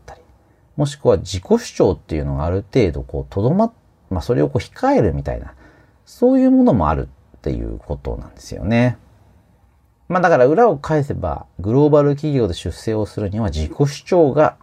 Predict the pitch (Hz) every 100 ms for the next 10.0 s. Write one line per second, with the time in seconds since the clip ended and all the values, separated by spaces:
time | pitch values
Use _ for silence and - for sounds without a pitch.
0 | - - 80 73 67 69 67 67 - _
1 | 151 - - 62 - - 78 69 64 -
2 | - - - - - 110 107 - _ _
3 | _ _ _ _ _ _ _ 127 156 165
4 | 202 202 175 143 131 - 139 - - 135
5 | - 175 110 - _ _ - 143 151 151
6 | 143 139 131 107 107 143 175 175 170 160
7 | 143 160 120 76 67 76 80 76 67 64
8 | - _ _ _ _ _ _ _ _ -
9 | 95 98 120 123 123 - 151 123 -